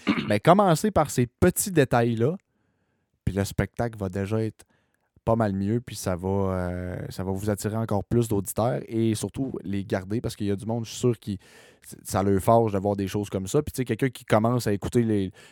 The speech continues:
comment, quelqu'un qui commence à écouter la Formule un, là, depuis l'année passée, puis qui voit ci, puis qui voit ça, puis qui il dit, « Christ, c'est une esti de ligue de boboche, ça. » Mais allez écouter la Live Golf, esti.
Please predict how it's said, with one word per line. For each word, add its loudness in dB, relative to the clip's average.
comment, 0
quelqu'un 0
qui -14
commence 4
à 4
écouter 4
la 8
Formule 2
un, 6
là, 4
depuis -6
l'année 2
passée, 0
puis -8
qui -10
voit 0
ci, -2
puis -14
qui -6
voit -2
ça, -4
puis -8
qui -10
il -8
dit, « -18
Christ, -10
c'est -6
une -2
esti -6
de -2
ligue -2
de 0
boboche, -4
ça. » -6
Mais 0
allez 2
écouter 0
la 2
Live 2
Golf, -2
esti. -12